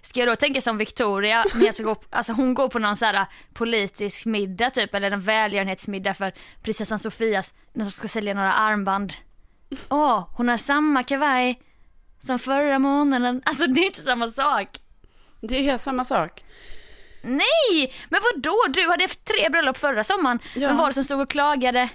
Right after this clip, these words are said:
Speaker 1: och skulle hålla på?
Speaker 2: Jo, men
Speaker 1: Och det handlar inte om att det
Speaker 2: mitt,
Speaker 1: måste vara
Speaker 2: mitt,
Speaker 1: nytt.
Speaker 2: mitt mindset var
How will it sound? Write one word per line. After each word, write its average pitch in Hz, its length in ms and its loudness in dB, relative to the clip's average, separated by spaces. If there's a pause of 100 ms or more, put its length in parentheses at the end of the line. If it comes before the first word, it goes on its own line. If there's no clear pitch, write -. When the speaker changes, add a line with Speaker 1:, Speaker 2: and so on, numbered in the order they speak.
(440)
Speaker 1:
och 254 340 2
skulle 254 260 -2
hålla 262 180 2
på? 247 280 -2 (840)
Speaker 2:
Jo, 262 360 -2
men 233 320 0
Speaker 1:
Och 277 100 0
det 349 80 4
handlar 359 220 4
inte 440 80 2
om 320 60 6
att 269 60 8
det 254 60 4
Speaker 2:
mitt, 269 60 4
Speaker 1:
måste 320 220 2
vara 302 100 4
Speaker 2:
mitt, 285 180 6
Speaker 1:
nytt. - 380 -2 (180)
Speaker 2:
mitt 233 440 -4
mindset 233 640 -4
var 202 280 4